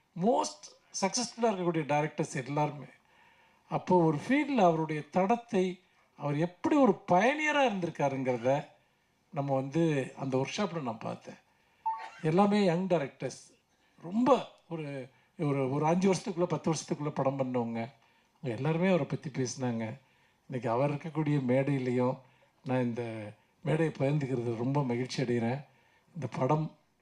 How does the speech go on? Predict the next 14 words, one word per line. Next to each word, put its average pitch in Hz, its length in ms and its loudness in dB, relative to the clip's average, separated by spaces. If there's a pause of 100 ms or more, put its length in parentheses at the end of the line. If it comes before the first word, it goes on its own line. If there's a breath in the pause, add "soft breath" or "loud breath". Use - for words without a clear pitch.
(140)
ஒரு 120 160 -6
பெரிய 135 340 -2
வெற்றியை 143 380 0
பெறட்டும். 139 500 -2 (760 soft breath)
இன்னைக்கு 127 220 -10
சிவா 143 300 2
அவர்கள் 139 360 0 (140)
ஒரு 127 220 -4
எழுத்தாளனாகவும், 139 880 0 (420 soft breath)
ஒரு 123 140 -2
இயக்குனராகவும், 143 920 2
தயாரிப்பாளராகவும் 135 920 0 (480 soft breath)
வெற்றி 127 220 0
பெறுவதற்கு 139 600 2